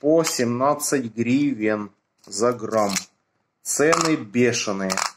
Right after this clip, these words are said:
просто бешеные. Завтра у меня их забирают, это постоянный клиент. Вот здесь у нас семьдесят пять грамм получается с вычетом камней. Вот представьте.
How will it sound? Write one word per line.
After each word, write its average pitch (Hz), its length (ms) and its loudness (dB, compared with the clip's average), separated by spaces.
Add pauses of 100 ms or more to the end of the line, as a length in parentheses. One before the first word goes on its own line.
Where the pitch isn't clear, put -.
(140)
просто 127 480 0
бешеные. 95 640 -4 (1600)
Завтра 117 460 0
у 107 40 2
меня 110 300 2
их 101 160 -2
забирают, 139 640 2
это 104 280 -6 (200)
постоянный 110 680 0
клиент. 160 680 0 (840)
Вот 98 140 -16
здесь 123 360 -2
у 107 40 -6
нас 113 320 -2 (160)
семьдесят 117 800 -4
пять 104 240 -4
грамм 104 340 -2
получается 107 680 -2
с - 120 -6
вычетом 101 540 -8 (380)
камней. 147 580 2 (160)
Вот 135 240 -4
представьте. 104 720 -4